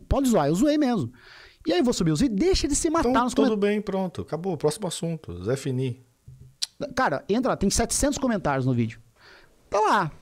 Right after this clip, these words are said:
Speaker 1: não apaguei,
Speaker 2: É,
Speaker 1: não
Speaker 2: é isso aí mesmo, ô, ô, <laughs> ô, Mauro, é isso mesmo. Alguém pre-, tem que fazer uma lista de xingamentos permitidos para orientar as pessoas. É, e os metros também, né?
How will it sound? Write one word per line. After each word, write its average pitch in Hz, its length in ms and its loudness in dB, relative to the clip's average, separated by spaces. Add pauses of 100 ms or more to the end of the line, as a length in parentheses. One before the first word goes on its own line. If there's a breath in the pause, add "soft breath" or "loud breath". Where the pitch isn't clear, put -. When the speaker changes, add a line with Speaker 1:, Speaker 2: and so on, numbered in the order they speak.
(140)
Speaker 1:
não 262 140 2
apaguei, 165 560 4
Speaker 2:
É, 131 40 0
Speaker 1:
não 113 80 4
Speaker 2:
é 120 180 8
isso 120 160 2
aí 165 120 6
mesmo, 113 300 4
ô, 98 560 2
ô, 104 560 0 (1300 loud breath)
<laughs> - 0 -
ô, 147 140 8
Mauro, 123 320 6
é 127 40 6
isso 135 160 0
mesmo. 131 160 4
Alguém 110 320 6
pre-, 143 160 0
tem 131 240 2
que 131 60 -8
fazer 117 680 2
uma 117 240 4
lista 117 400 2
de 127 140 0
xingamentos 139 760 2
permitidos 131 580 0
para 135 220 4
orientar 123 600 2
as 143 80 -2
pessoas. 107 420 0
É, 95 160 0
e 95 120 0
os 123 160 2
metros 131 460 0
também, 110 300 0
né? 92 120 -6